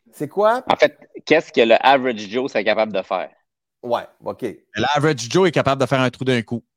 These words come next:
Speaker 3: Le golf est probablement le sport qui te permet d'atteindre le, le, le, le pinacle de temps en temps. Puis je pense que c'est l'attrait du golf, c'est la possibilité de jouer un coup comme Tiger Woods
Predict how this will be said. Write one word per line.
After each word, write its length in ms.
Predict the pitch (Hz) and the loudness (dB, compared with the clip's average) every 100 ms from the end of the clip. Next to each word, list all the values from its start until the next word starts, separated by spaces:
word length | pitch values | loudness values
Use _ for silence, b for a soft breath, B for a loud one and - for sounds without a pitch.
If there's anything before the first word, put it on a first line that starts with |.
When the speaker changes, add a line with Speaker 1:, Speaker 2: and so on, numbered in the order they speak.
| _ _ _ _ - | _ _ _ _ -2
Speaker 3:
Le 160 | 117 | -2
golf 420 | 104 165 175 - - | 2 2 2 -2 -8
est 60 | 123 | -6
probablement 560 | 117 123 120 123 131 | 0 0 2 0 0
le 120 | 139 120 | -2 -4
sport 400 | - 131 139 131 | -2 0 2 0
qui 120 | - | -4
te 40 | - | -2
permet 380 | 120 117 127 | -2 0 -2
d'atteindre 600 | 123 110 - 123 123 120 123 _ _ _ _ _ _ _ - | 0 -2 -2 -4 -2 -6 -12 _ _ _ _ _ _ _ -8
le, 520 | 104 104 104 101 101 - _ _ _ | -4 0 2 2 0 -6 _ _ _
le, 300 | 95 90 87 - | -10 -8 -8 -8
le, 320 | 87 92 90 | -6 -4 -4
le 100 | 92 | -6
pinacle 720 | - - 123 123 - - _ _ _ _ _ | -10 -6 -4 -4 -8 -20 _ _ _ _ _
de 200 | - 120 | -4 -2
temps 260 | 131 127 | 0 0
en 140 | 117 104 | 0 -2
temps. 160 | 127 131 | -2 -4
Puis 80 | |
je 40 | - | -2
pense 220 | 127 127 | -2 -2
que 100 | 120 | -4
c'est 120 | 117 | -2
l'attrait 360 | 110 107 110 120 | -2 -2 -2 -4
du 100 | 104 | -2
golf, 340 | 117 117 123 - | 2 2 2 -2
c'est 140 | 113 | -4
la 100 | 95 | -4
possibilité 840 | - 131 - 123 113 107 123 127 139 b b b _ _ _ - | -2 -4 -4 -8 -8 -6 -4 -4 -4 b b b _ _ _ -6
de 160 | 110 | -4
jouer 360 | 104 104 123 135 127 | -4 -2 -2 -2 -2
un 180 | 131 | -4
coup 140 | 117 127 | -2 -2
comme 180 | 117 110 | -2 -2
Tiger 280 | 113 107 | -2 -2
Woods 380 | 110 104 110 95 | -2 0 -2 -6